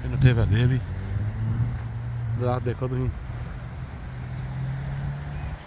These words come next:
ਕਿੱਦਾਂ ਟਾਹਣੀਆਂ ਮੋਟੀਆਂ ਮੋਟੀਆਂ ਹੁੰਦੀਆਂ।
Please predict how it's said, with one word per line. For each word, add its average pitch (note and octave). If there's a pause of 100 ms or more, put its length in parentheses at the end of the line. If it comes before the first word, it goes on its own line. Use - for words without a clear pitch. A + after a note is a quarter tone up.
(1700)
ਕਿੱਦਾਂ A#2
ਟਾਹਣੀਆਂ A#2+
ਮੋਟੀਆਂ A2
ਮੋਟੀਆਂ A2
ਹੁੰਦੀਆਂ। A#2